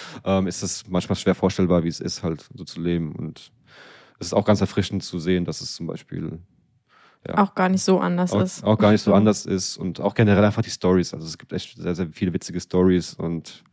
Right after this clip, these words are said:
Speaker 1: auch die ganzen Menschen, weil sie hat relativ viele inter-, internationale Klienten und das ist natürlich nochmal extra spannend. Ähm,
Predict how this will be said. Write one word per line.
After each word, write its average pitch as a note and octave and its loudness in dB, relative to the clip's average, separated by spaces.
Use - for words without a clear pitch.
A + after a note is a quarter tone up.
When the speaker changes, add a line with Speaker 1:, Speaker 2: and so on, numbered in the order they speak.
Speaker 1:
auch - -4
die - -2
ganzen G#2 0
Menschen, G2 0
weil F#2+ 4
sie F#2+ 4
hat G#2+ 4
relativ A#2 4
viele A2 2
inter-, G#2 -2
internationale A#2+ 0
Klienten C3 -2
und G#2 -14
das F#2+ -6
ist - -14
natürlich G#2 -4
nochmal G2 4
extra G2 -2
spannend. G2 0
Ähm, F2+ -2